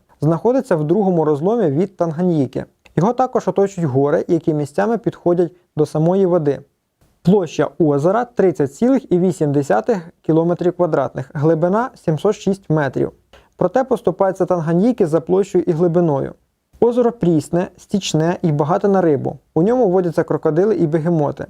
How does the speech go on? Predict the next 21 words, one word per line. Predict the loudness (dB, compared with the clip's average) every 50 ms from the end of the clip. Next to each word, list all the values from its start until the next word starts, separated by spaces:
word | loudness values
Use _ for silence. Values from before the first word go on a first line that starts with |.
| _ _ _ _ _ _ _ _ -20 -20 _ _ _ _
Озеро | 2 2 4 4 2 2 2
Ньяса | 2 2 4 2 2 0 -2 -4 -4 -4
і | -4
Танганьїка | -2 -2 -2 -2 0 0 0 0 0 0 0 0
дуже | 2 2 2 2 0 -2
схожі | -2 -2 0 0 0 0 0 0
між | -2 -2 -2 -2
собою | -2 0 0 0 0 2
за | 0 -2
походженням, | -2 -4 -6 -4 -2 -2 0 0 -2 -2 -4 -4 -8 -12 _ _ _ _ -2
розмірами, | 0 0 0 0 0 0 0 0 0 -2 -2
органічним | -2 -2 -4 -4 -2 -2 -2 -2 -2 -4 -4 -6 -6
світом | -4 -2 -2 0 0 0 -2 -2
та | -4 -4
господарським | -4 -6 -6 -4 -4 -2 -2 -2 -2 -2 -2 -2 -2
використанням, | -2 0 -2 -2 -2 -4 -4 -6 -6 -6 -4 -6 -8 -12 -14 _ _ _ _ _ _
тому | -2 0 0 2 0
їх | 0 -2
ще | -2 -2 -2
називають | 0 0 0 0 2 2 0 -2 -2 -4
африканськими | -6 -6 -4 -4 -4 -4 -4 -4 -4 -4 -4 -4 -2 -2